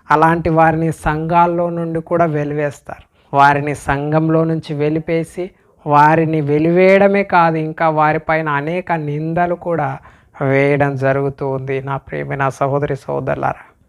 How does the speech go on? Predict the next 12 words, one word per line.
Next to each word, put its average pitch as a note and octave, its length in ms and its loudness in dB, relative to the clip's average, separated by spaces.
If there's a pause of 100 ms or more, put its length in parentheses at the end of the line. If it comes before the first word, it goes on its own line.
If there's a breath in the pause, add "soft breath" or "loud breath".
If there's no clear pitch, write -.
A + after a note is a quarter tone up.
(100)
ఎందుకంటే G3 880 4 (120)
ఈ D#3+ 60 -2
యొక్క E3 320 0
దొంగ D#3 360 2
బోధకులు, F3+ 760 2 (120)
అబద్ధ D#3+ 380 2
బోధకులు, F3 720 0 (160)
సాతాను E3 500 2
సాక్షులు, E3 720 -2
కార్పొరేట్ E3 640 0
కాకులైన E3+ 560 -2
వారు D#3 640 -2